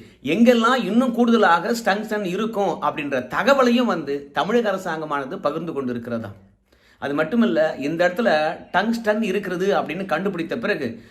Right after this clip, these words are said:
அந்த இடத்துல சுரங்கத்தை அமைச்சா ஏதாவது பிரச்சனை வருமா, அந்த சுட்டு வட்டாரங்கள் எப்படி இருக்குது அப்படின்னு எல்லா விவரங்களையும் மத்திய அரசாங்கமானது தமிழக அரசாங்கத்துக்கு கடிதம் எழுதி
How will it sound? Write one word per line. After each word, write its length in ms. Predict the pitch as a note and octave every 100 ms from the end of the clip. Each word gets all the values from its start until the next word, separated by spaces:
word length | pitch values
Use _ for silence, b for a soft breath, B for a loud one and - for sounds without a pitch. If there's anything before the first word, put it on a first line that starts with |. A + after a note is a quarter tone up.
| B
அந்த 220 | D3 E3+
இடத்துல 320 | A3 A3+ G3
சுரங்கத்தை 480 | E3+ E3 A3+ A3 -
அமைச்சா 420 | D3+ F3 D#3+ D3
ஏதாவது 440 | D3 D#3+ F3 G3+ A3
பிரச்சனை 380 | D#3 - G3 F3+
வருமா, 520 | C#3+ B2+ C3 B2+ A2+ - _ _ b b b
அந்த 180 | C#3 D3+
சுட்டு 300 | F#3 F#3+ C#4
வட்டாரங்கள் 680 | A3 G#3 A3 G#3 F#3 D#3+ E3
எப்படி 380 | E3 - A3
இருக்குது 580 | F#3 D#3+ D3 D#3 B2+ G#2+ b b -
அப்படின்னு 540 | C#3 D3 C#3+ D3+ E3
எல்லா 480 | B2+ D#3 A3 A#3+ A3+
விவரங்களையும் 680 | F3 F3+ A3 G3+ E3 D#3+ F3
மத்திய 320 | D#3 F3 G#3
அரசாங்கமானது 720 | F#3 E3+ D#3 C#3+ B2+ C#3 D#3
தமிழக 420 | - D3+ A#3 G#3
அரசாங்கத்துக்கு 580 | F#3+ F#3 D#3+ D3 C#3 -
கடிதம் 400 | - D#3+ G3 G3+
எழுதி 380 | E3+ D3 C#3+ D#3+